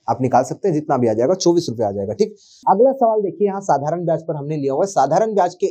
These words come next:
एक निश्चित दर पर सात, दस सालों में राशि सात गुना बन जाती है, फिर ज्ञात कीजिए कि राशि अपना सैंतीस गुना कितने में हो जाएगी। देखिए, इस तरह के सवाल बहुत आने के चांस है आपके एग्जाम में। ठीक है,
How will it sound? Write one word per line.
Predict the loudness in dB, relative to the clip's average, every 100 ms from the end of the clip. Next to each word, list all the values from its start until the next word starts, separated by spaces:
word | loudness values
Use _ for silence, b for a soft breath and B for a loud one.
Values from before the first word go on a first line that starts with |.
| -4
एक | -6
निश्चित | -10 -4 -4 0
दर | 0 0
पर | 0 -4 -4 b b
सात, | 0 2 4 2 -2
दस | 0 0 0
सालों | 0 0 -2
में | -2 2
राशि | 0 0 -6
सात | 0 0 0
गुना | -2 0
बन | -2 -2
जाती | -4 -2 -2
है, | 0 -2 b b -2
फिर | 2
ज्ञात | 4 4 4
कीजिए | 0 0
कि | 0 2
राशि | 2 0 -4
अपना | -4 -4
सैंतीस | -4 -2 -2 -2 -4
गुना | -4 -4
कितने | -4 -6 -6 -6
में | -8
हो | -4
जाएगी। | -4 -4 -8 _ B B B 0
देखिए, | 2
इस | 2 0 2
तरह | 2
के | 2
सवाल | -2 0 2 2
बहुत | 0 -2 -2
आने | -2 -4
के | -6
चांस | -4 -6 -6
है | -6
आपके | -4
एग्जाम | -4 -4 -8
में। | -10 -14 _
ठीक | -2
है, | -2